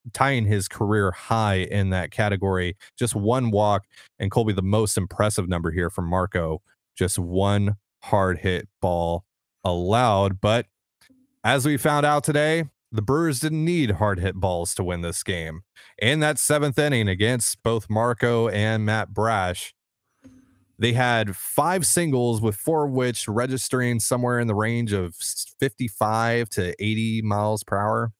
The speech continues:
roughly. Uh, and then a couple of hard hit balls to drive in some runs afterwards.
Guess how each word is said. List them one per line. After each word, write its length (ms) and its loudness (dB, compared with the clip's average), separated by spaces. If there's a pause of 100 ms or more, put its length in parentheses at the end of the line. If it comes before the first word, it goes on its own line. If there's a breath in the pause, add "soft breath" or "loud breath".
(120)
roughly. 460 -2 (1200 loud breath)
Uh, 380 0 (100)
and 160 0
then 200 2
a 60 0
couple 260 0
of 40 0
hard 200 2
hit 200 -2
balls 300 0
to 60 -6
drive 260 -2
in 80 -4
some 240 -6
runs 300 -2
afterwards. 800 -4